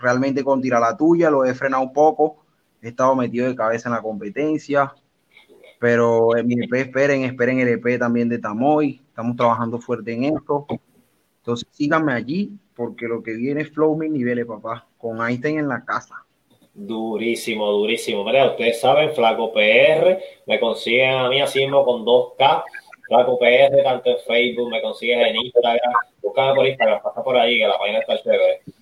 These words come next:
Speaker 2: Este, en YouTube estamos también, este es el trabajo por YouTube, y estamos también hasta en Twitter. Flaco P R, la Looney Tunes Barber Shop, vayan por allá el domingo, tenemos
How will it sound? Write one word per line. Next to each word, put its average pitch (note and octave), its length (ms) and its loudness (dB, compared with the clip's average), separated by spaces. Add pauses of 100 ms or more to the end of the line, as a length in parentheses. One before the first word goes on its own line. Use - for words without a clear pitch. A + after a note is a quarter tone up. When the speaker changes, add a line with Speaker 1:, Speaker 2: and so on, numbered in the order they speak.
(160)
Speaker 2:
Este, A#2 540 0
en A2+ 160 -4
YouTube A2+ 360 -4
estamos A#2+ 420 -2
también, B2 420 0
este A#2+ 220 -4
es - 80 -8
el A#2 240 -4
trabajo A#2 340 0 (100)
por A2+ 160 -10
YouTube, C#3 400 -8 (460)
y A#2+ 300 4
estamos C#3 580 2
también C#3 440 2
hasta C3+ 180 0
en - 80 -4
Twitter. A#2 420 -4 (840)
Flaco C#3 320 4
P D3 380 6
R, C#3 360 -2 (360)
la B2+ 180 4
Looney B2+ 320 0
Tunes C#3 220 -4
Barber C#3+ 400 0
Shop, - 260 2 (240)
vayan C#3 340 0
por C#3+ 160 2
allá C3+ 220 4
el C#3+ 100 -2
domingo, D#3 600 -2 (360)
tenemos B2+ 840 -2